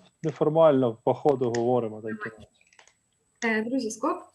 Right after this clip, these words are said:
Speaker 2: ем, вітаємо вас. Е, сьогодні будемо говорити про організаційну політику Пласту. Коротка презентація, що це таке, як цим користуватися. Е, почнемо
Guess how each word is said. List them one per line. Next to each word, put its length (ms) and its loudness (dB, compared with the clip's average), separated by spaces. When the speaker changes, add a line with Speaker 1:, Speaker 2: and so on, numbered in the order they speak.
Speaker 2:
ем, 500 -4
вітаємо 440 -2
вас. 420 -4
Е, 760 -2
сьогодні 320 -4
будемо 280 -4
говорити 420 -6
про 460 -6
організаційну 760 -10
політику 500 -8
Пласту. 460 -12
Коротка 340 -6
презентація, 800 -6
що 240 -8
це 120 -8
таке, 500 -8
як 460 -6
цим 180 -6
користуватися. 680 -10
Е, 300 -8
почнемо 680 -4